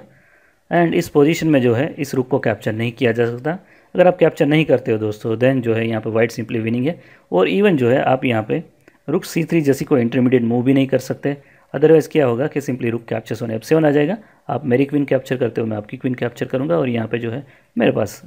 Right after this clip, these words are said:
नाइट एक्स्ट्रा है, राइट? और ये पोजीशन जो है व्हाइट के लिए कम्प्लीटली विनिंग है। So रुक captures एफ़ सिक्स के बाद जो है जी captures on एफ़ सिक्स खेला गया, but now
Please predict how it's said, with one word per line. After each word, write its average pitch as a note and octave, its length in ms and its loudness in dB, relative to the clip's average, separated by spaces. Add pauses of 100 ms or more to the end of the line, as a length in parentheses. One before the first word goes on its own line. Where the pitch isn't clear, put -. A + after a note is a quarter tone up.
(120)
नाइट A2 240 -2
एक्स्ट्रा A2+ 320 -6
है, A2+ 180 -14 (440)
राइट? E3 200 -2
और C#3+ 120 0
ये D3 80 6
पोजीशन C#3+ 380 2
जो A#2 100 0
है A2 80 2
व्हाइट G#2+ 200 0
के B2+ 80 -6
लिए - 120 -4
कम्प्लीटली A2+ 360 -8
विनिंग D#3 280 0
है। G#3 160 -4 (720)
So B2+ 280 2
रुक - 220 -2
captures F#3+ 300 -2
एफ़ D#3+ 120 -2
सिक्स - 200 -8
के D3 100 0
बाद C3 240 2
जो A#2 120 -6
है D3+ 140 -6 (1120)
जी D#3 80 0
captures C3 400 -2
on A2 80 -2
एफ़ G#2 100 -6
सिक्स - 180 -8
खेला C#3 160 0
गया, F3 160 2
but E3 160 -2
now B2+ 280 2